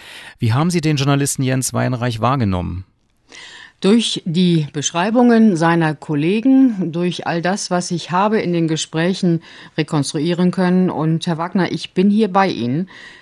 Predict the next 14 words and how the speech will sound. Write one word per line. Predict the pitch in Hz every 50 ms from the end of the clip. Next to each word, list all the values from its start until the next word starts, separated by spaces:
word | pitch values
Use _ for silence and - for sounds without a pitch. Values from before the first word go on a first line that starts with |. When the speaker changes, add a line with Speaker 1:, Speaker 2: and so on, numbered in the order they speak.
| - _ _ -
Speaker 2:
Offen, | - 202 - - 226 233 220 208
ehrlich | - 175 190 196 202 208 185 - - - - -
und | - 175 175 170 -
transparent | - 170 165 165 - - 165 147 165 170 185 -
in | - 180 -
eigener | - 143 160 156 165 160 147 131
Sache. | 131 127 - - 170 202 202 - _ _ -
Denn | 170 160 160
es | - - 147 - -
geht | - 185 208 208 - - _ _ - - _ -
nicht | 190 208 247 247 - - -
um | - 214 214
den | 196 190 190
Journalisten | 175 180 165 156 151 170 185 - - - 165 151